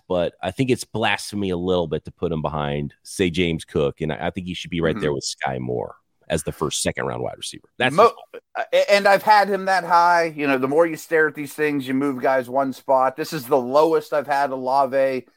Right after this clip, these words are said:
Speaker 2: Um, I've noticed most dynasty ranks have him probably about seven. I bet his rookie A D P is seven, seven point two, something like that. Um, and I'll be honest, the homerism with Pickens,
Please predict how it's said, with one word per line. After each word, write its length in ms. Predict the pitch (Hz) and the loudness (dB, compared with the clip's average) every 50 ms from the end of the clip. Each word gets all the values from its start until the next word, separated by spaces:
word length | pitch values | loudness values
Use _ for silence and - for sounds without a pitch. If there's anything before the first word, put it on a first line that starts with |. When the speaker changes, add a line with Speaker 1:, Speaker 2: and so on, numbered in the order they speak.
| _ _ _ _ _ _ - | _ _ _ _ _ _ 2
Speaker 2:
Um, 420 | 117 120 123 123 120 120 117 117 - - _ | 4 6 6 6 4 2 -2 -6 -8 -6 _
I've 200 | 131 135 135 127 | 0 2 2 2
noticed 380 | 143 147 143 147 139 135 123 - | 2 2 2 2 2 -2 -6 -6
most 540 | 131 131 131 135 143 147 160 160 143 - - | -6 -6 -4 0 2 2 2 2 -2 -4 -2
dynasty 460 | 156 147 143 147 143 143 139 _ 143 | 0 2 2 0 -2 -8 -14 _ -10
ranks 460 | 131 127 139 135 139 139 139 127 - - | -4 -2 -2 -2 -2 -4 -6 -10 -6 -2
have 260 | 147 139 139 135 127 | 0 2 2 2 0
him 200 | 151 139 131 123 | 0 -2 -2 -2
probably 420 | - - 139 131 131 127 139 135 120 | 0 0 2 2 2 2 2 0 0
about 300 | 104 110 120 110 107 - | 0 0 0 0 -2 -6
seven. 640 | _ - - - - 147 139 131 131 143 143 139 135 | _ -20 -20 -4 0 0 0 2 0 -4 -6 -6 -2
I 120 | 127 127 120 | -2 -2 0
bet 200 | 127 135 127 135 | 0 0 0 0
his 160 | 139 117 113 | -2 -2 0
rookie 380 | 120 135 131 - 131 127 120 | -2 -2 -2 -2 -6 -8 -6
A 180 | - 135 135 131 | -4 -4 -4 -4
D 140 | 123 127 123 | -4 -6 -10
P 400 | - _ 127 135 131 127 127 127 | -10 _ -8 -8 -6 -6 -4 -6
is 160 | 123 107 - | -6 -6 -10
seven, 600 | - - - 135 131 120 135 131 127 127 123 117 - _ _ _ _ _ _ | -16 -4 0 0 0 2 0 -4 -4 -4 -6 -8 -10 _ _ _ _ _ _
seven 440 | - - - - - 135 127 123 117 | -8 -2 -2 0 0 0 -4 -4 -4
point 320 | - 135 131 127 - _ | -2 -2 -2 -2 -4 _
two, 420 | - - 135 131 127 127 123 123 120 | -6 -2 0 0 0 0 -2 -6 -6
something 440 | - - 143 131 - 147 139 131 123 | -4 -4 -4 -4 -2 -4 -4 -2 -2
like 240 | 123 123 123 113 - | -2 -2 -2 -4 -4
that. 340 | 113 120 120 120 117 113 - _ _ _ _ _ _ _ _ _ _ | -2 0 2 2 0 -2 -6 _ _ _ _ _ _ _ _ _ _
Um, 500 | - 120 127 127 127 127 127 123 113 - _ _ _ _ _ - | 2 4 6 6 4 2 -2 -4 -6 -8 _ _ _ _ _ 0
and 100 | 156 175 | 4 4
I'll 80 | 180 | 4
be 120 | 170 170 180 | 4 6 6
honest, 400 | 185 196 165 123 101 - - _ | 6 6 4 2 -2 -10 -10 _
the 80 | 135 - | -6 0
homerism 640 | - 185 226 233 208 202 185 175 160 139 151 143 | 2 2 2 2 0 0 0 0 0 0 -2 -2
with 140 | 131 123 - | -2 -4 -2
Pickens, 600 | _ 202 220 214 - 143 127 123 120 117 113 - | _ -2 -2 0 -2 -4 -4 -4 -6 -8 -10 -14